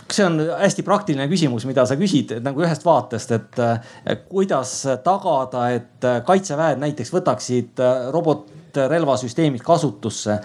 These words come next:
Ja üks lahendus, mida me Milremis oleme näinud tuleviku jaoks, on selline, et peab olema tagatud see nii-öelda must kast või logi, äh, mis lähtub, äh, mis algab sellest, kui ülem annab,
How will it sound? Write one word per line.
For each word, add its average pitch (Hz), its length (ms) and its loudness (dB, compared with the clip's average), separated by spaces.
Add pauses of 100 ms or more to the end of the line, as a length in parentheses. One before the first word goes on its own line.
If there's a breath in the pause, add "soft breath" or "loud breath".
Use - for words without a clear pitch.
(300 loud breath)
Ja 135 100 2
üks 196 240 0
lahendus, 151 600 2
mida 123 280 0
me 123 300 0
Milremis 131 600 0
oleme 120 720 0
näinud 151 580 -2 (320)
tuleviku 127 480 -2
jaoks, 107 340 -2 (360 loud breath)
on 143 140 0
selline, 185 440 0
et 123 360 -4
peab 196 200 2
olema 123 220 -2
tagatud 156 440 -2
see 143 120 -2
nii-öelda 143 380 2
must 185 280 -2
kast 170 300 2
või 120 100 -4
logi, 131 360 0 (500 loud breath)
äh, 127 120 4
mis 135 280 -2
lähtub, 160 680 -2
äh, 123 180 2
mis 120 120 -6
algab 180 260 0
sellest, 180 400 -2
kui 127 380 0
ülem 139 460 2
annab, 117 260 -2